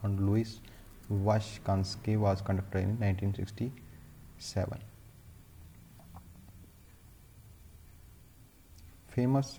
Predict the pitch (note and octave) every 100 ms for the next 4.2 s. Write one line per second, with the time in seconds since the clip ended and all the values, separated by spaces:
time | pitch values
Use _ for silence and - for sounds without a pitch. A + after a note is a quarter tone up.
0 | - - - A2 G#2+ A#2 G#2+ G#2 - G#2+
1 | - G#2+ G#2+ - G#2+ G#2+ G#2 G#2 - G#2
2 | G#2 A2 - - - G#2 G#2 - G2+ G2+
3 | G#2 G2+ G2+ G2+ G2 G2+ G2+ - G#2 -
4 | G#2